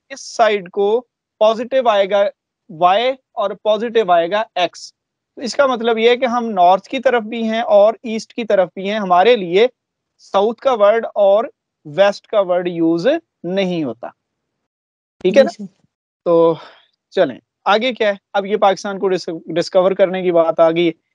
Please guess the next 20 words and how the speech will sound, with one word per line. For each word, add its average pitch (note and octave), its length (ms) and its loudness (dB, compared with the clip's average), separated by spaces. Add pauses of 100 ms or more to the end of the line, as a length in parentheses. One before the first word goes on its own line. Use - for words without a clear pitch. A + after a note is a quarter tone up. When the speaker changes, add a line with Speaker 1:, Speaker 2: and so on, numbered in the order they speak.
(360)
Speaker 1:
ये C#4+ 160 2
देखिए, C4+ 300 0
ये C#4 100 0
कितना C4+ 280 -2
लिखा F3+ 260 -2
हुआ B2+ 220 -6
है, - 120 -20 (400)
ये A#3+ 60 4
वहां G#3 340 2
से D4 160 0
एक A3 140 -4
टुकड़ा G3 300 2
तोड़ा D#3+ 240 -4
हुआ C#3 220 -8
है D#3+ 60 -12
ना, E3+ 220 -8 (140)
जो F#3+ 120 2
यहाँ G3 240 0
पीछे F#3+ 280 -6
था। F3+ 240 -2